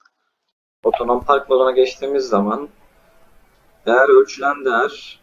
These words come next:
aracın eninden büyük ve aracın uzunluğundan küçük ise aracımız paralel park işlemi gerçekleştiriyor. Görüldüğü gibi sensörlerden aldığı bilgiler ile paralel park işlemi gerçekleştirdi. Dik park etme işlemine gelecek olursak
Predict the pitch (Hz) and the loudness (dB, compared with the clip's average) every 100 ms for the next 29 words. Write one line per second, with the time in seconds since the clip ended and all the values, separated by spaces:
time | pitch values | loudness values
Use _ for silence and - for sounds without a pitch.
0 | _ 123 120 113 285 262 120 220 208 98 | _ -2 -2 -2 -8 -14 -10 -6 -6 -6
1 | 202 370 - - - 110 123 127 120 113 | -2 -2 -2 -8 -6 -8 -8 -8 -8 -8
2 | 107 101 101 101 - - - - 139 127 | -8 -8 -10 -12 -16 -20 -18 -14 -12 -8
3 | 117 110 120 - 127 107 110 127 - - | -8 -8 -10 -12 -8 -6 -6 -8 -8 -8
4 | - - 113 117 107 101 - - 101 101 | -10 -14 -12 -6 -6 -6 -12 -8 -8 -8
5 | - 101 95 127 - _ _ _ _ _ | -12 -8 -8 -8 -14 _ _ _ _ _
6 | _ _ 110 107 107 117 110 107 110 104 | _ _ 0 0 0 -2 -6 -8 -12 -10
7 | - - 208 151 214 - 202 196 202 220 | -10 -6 -6 -4 -6 -8 -10 -12 -12 -6
8 | 214 - - 131 - _ _ 104 98 104 | -6 -4 -8 -10 -14 _ _ -6 -4 -6
9 | 104 104 104 - 104 101 104 101 - - | -8 -10 -12 -12 -12 -10 -10 -12 -12 -14
10 | - 202 - - - - _ _ _ _ | -12 -12 -14 -18 -16 -16 _ _ _ _
11 | _ _ _ _ _ _ _ _ _ _ | _ _ _ _ _ _ _ _ _ _
12 | _ _ _ _ _ _ _ _ _ _ | _ _ _ _ _ _ _ _ _ _
13 | _ _ _ _ _ _ _ _ _ _ | _ _ _ _ _ _ _ _ _ _
14 | _ _ _ _ _ _ _ _ _ _ | _ _ _ _ _ _ _ _ _ _
15 | _ _ _ - _ - 127 127 - 147 | _ _ _ -20 _ -12 -8 -6 -2 -2
16 | - 151 - 160 - 147 147 143 143 139 | 0 -6 -6 -14 -12 -12 -8 -2 0 0
17 | 143 151 156 156 123 117 - | -4 -2 -4 -4 -4 -4 -6